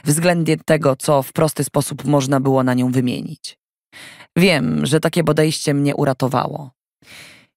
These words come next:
Inne stało się przekleństwem wielu marzących o karierze, luksusowym życiu i arabskim księciu dziewczyn,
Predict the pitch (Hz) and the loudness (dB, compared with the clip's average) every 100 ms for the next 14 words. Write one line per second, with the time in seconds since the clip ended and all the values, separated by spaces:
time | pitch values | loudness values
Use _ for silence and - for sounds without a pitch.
0 | _ 311 349 311 285 - 240 226 214 - | _ 0 2 4 2 2 0 0 -2 -2
1 | 185 190 185 170 - 170 165 165 156 156 | -2 0 0 0 -2 2 2 2 2 2
2 | 151 156 151 151 143 135 143 131 135 135 | 2 0 -2 -4 -2 0 0 2 2 2
3 | 139 143 143 - 143 139 139 131 147 147 | 2 0 0 -4 -2 -2 0 0 -2 -2
4 | 147 - 151 131 131 - - 131 - 131 | -4 0 0 2 0 -4 -4 -4 -2 -2
5 | 123 - 131 131 123 - - - | -2 -4 0 0 -2 -6 -8 -8